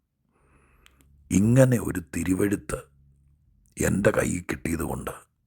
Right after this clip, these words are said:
എൻ്റെ മുമ്പിൽ വന്നതുകൊണ്ട് എനിക്കെന്ത് ഗുണം?" എന്നതിന് ഒരുപാട് മറുപടികൾ ഈ പുസ്തകത്തിനകത്തു നിന്ന്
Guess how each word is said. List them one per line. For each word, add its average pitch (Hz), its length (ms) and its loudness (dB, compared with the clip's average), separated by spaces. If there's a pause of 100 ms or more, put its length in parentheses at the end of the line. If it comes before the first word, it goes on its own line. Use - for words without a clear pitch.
(260)
എൻ്റെ 95 260 2
മുമ്പിൽ 101 480 2
വന്നതുകൊണ്ട് 71 680 -4 (1300)
എനിക്കെന്ത് 95 640 4
ഗുണം?" - 240 -8 (920)
എന്നതിന് 87 500 0 (280)
ഒരുപാട് 123 760 4 (420)
മറുപടികൾ 98 600 0
ഈ 92 100 -2
പുസ്തകത്തിനകത്തു 101 960 -4
നിന്ന് 113 300 0